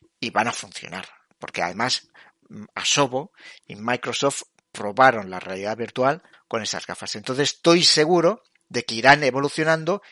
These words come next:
irán evolucionando de acuerdo a el,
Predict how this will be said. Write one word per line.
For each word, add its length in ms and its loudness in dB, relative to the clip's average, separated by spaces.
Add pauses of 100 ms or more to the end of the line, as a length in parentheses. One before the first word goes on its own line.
(240)
irán 400 6
evolucionando 960 0 (120)
de 300 6
acuerdo 1040 6
a 520 8 (480)
el, 180 -10